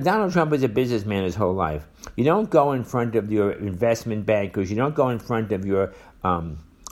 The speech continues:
other backers. You don't go in front of your stockholders. You don't go in front of the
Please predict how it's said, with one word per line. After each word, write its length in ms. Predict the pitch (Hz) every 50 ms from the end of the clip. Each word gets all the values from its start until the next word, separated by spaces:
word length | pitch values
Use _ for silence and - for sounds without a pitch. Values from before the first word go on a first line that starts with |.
| - - -
other 220 | 117 113 120 113
backers. 480 | 95 110 107 107 110 104 - 107 95 104
You 80 | 117
don't 100 | 127 135
go 140 | 131 139 120
in 60 | 117
front 180 | - - 113 104
of 40 | 101
your 100 | 95 87
stockholders. 800 | - - - 131 110 117 - - 135 120 113 107 101 104 104 95
You 80 | 104 107
don't 160 | 120 123 123
go 140 | - 113 113
in 100 | 110 95
front 220 | - 113 107 107
of 100 | 92 90
the 140 | 98 95